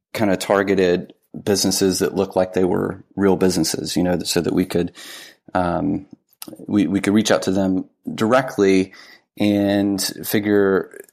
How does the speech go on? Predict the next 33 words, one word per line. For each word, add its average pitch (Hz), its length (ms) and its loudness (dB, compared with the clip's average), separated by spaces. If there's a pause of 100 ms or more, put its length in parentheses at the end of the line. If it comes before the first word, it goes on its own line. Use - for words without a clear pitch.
(140)
that 107 320 0
would 107 120 2
be 110 120 4
the 95 240 0
best 98 220 -2
way 95 480 2 (140)
to, 92 500 0 (140)
to 95 100 -4
test - 640 0
this - 380 -4 (340)
product 90 500 2
and 90 140 -2
get 92 200 0
real, 92 360 -2
real 92 220 0
results 87 500 2
versus 90 420 0
somebody 87 300 0
who 92 80 -2
was 87 160 -2
just - 220 -2
kind 85 160 -6
of 82 160 -8 (760)
starting 87 380 0
out. 85 280 -2
So, 90 360 2 (420)
um, 87 640 0 (400)
we, 101 680 2
we 101 380 0
built 107 320 2
up 95 200 2
our 92 360 2
initial, 95 720 0